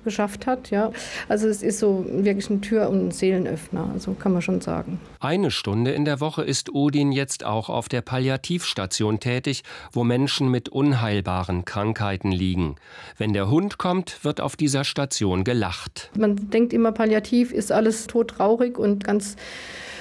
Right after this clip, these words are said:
Speaker 1: schrecklich und es ist nicht. Und gerade der Hund bringt da auch eine ganz andere Stimmung rein.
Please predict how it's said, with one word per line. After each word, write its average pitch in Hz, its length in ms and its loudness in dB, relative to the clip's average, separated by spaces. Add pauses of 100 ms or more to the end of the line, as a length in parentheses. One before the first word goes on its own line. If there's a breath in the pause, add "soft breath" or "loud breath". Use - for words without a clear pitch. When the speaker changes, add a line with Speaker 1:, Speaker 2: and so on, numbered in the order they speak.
(140)
Speaker 1:
schrecklich 262 580 2
und 220 120 4
es 220 100 2
ist - 280 -2
nicht. 240 360 4
Und 208 120 4
gerade 220 240 2
der 202 160 2
Hund 269 400 2
bringt 240 200 4
da 240 100 4
auch 202 120 2
eine 214 120 4
ganz 220 220 4
andere 226 280 4
Stimmung 262 440 4
rein. 247 360 4